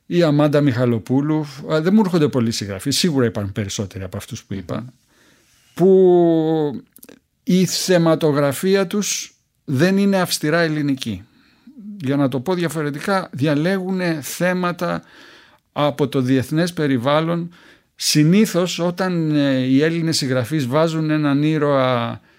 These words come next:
ε, Έλληνα σε ένα ξένο περιβάλλον, ή βάζουνε σε δεύτερους, τρίτους ρόλους Έλληνες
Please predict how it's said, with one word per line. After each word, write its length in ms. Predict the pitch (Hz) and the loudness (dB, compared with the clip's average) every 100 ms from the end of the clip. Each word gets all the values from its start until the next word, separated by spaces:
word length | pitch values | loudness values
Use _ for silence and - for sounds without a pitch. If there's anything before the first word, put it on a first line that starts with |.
| _ _ _ | _ _ _
ε, 420 | 208 127 123 120 - | -4 0 0 0 -4
Έλληνα 600 | 170 175 175 156 151 151 | 2 4 6 4 4 2
σε 140 | - 151 | 0 -2
ένα 140 | 131 - | -4 -2
ξένο 460 | - 156 165 147 | 0 2 2 2
περιβάλλον, 840 | 120 127 123 117 143 151 151 156 147 - | 0 0 2 2 2 0 -2 -4 -8 -8
ή 180 | 196 165 | -2 0
βάζουνε 540 | 127 160 156 156 156 | 2 2 2 0 -2
σε 200 | 143 143 123 | -2 -2 2
δεύτερους, 580 | 156 151 147 139 135 | 2 0 -4 -4 -6
τρίτους 400 | - 151 139 131 | -2 -2 -2 -2
ρόλους 760 | 131 143 143 143 135 - - - _ - - _ _ - | 0 2 2 0 -4 -6 -14 -18 _ -20 -20 _ _ -2
Έλληνες 800 | 151 147 143 143 143 - - | 2 4 4 4 2 0 -4